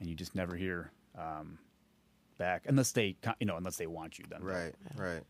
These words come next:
Speaker 1: Um,
Speaker 2: Uh, what's the toughest casting call that you've been on? What's the, what's the one that, like, kinda sticks with you?
Speaker 1: I would say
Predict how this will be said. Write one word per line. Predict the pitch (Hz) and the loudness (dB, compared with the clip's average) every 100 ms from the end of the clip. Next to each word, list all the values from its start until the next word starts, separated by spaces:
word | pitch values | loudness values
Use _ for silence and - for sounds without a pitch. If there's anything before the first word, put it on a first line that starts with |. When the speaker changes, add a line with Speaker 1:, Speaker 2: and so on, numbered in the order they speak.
| _ - 82 | _ -20 -14
Speaker 1:
Um, | 78 78 | -10 0
Speaker 2:
Uh, | 101 95 101 - - | 2 2 0 -10 -10
what's | 185 | -8
the | 131 | -6
toughest | - 143 120 - | -2 -2 -2 -2
casting | 117 107 107 95 | 0 0 -2 -8
call | - 95 90 | -2 -2 0
that | - | -4
you've | 90 | -6
been | 87 82 | -4 -4
on? | 65 69 104 - - | -6 -10 -16 -20 -8
What's | 110 - | -6 -4
the, | 120 | -4
what's | 101 131 - | -2 -2 -2
the | |
one | 117 113 110 104 | 0 2 2 2
that, | 92 | 0
like, | 95 85 - | 0 -2 -4
kinda | 107 90 | -6 -4
sticks | - 95 92 | -4 -6 -8
with | - | -8
you? | 90 82 78 - _ _ - _ _ - - - - - - _ _ - - - - | -6 -6 -8 -14 _ _ -20 _ _ -20 -20 -20 -20 -20 -20 _ _ -20 -20 -6 4
Speaker 1:
I | 127 | 6
would | 143 | 6
say | - 160 151 143 | 6 8 8 8